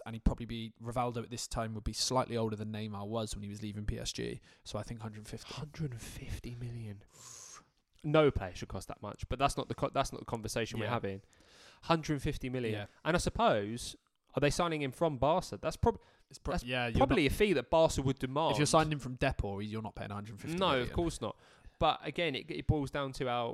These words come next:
Speaker 2: what are they worth to a club?
Speaker 1: That's it.
Speaker 2: He would be worth two hundred sixty million if he had hair,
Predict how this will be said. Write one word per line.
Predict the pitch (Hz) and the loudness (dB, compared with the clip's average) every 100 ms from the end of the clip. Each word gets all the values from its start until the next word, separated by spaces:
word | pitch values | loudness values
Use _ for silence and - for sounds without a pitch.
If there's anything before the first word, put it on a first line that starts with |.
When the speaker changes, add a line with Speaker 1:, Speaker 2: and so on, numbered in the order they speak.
| - | -6
Speaker 2:
what | 123 117 | -6 -4
are | 120 | -2
they | 120 | -2
worth | 113 113 - | 0 -2 -2
to | 113 | -6
a | - | -4
club? | 139 - - - | -4 -4 -6 -10
Speaker 1:
That's | 76 101 | -8 -8
it. | 95 _ _ _ _ _ _ _ | -8 _ _ _ _ _ _ _
Speaker 2:
He | - 170 | 2 4
would | 147 | 4
be | 131 | 2
worth | 127 131 117 | 4 4 4
two | 156 139 | 0 0
hundred | 120 113 | 0 -6
sixty | 156 - 113 | -8 -6 -6
million | 107 101 | -4 -4
if | |
he | 120 | -4
had | 107 - | -4 -2
hair, | 135 98 | -4 -4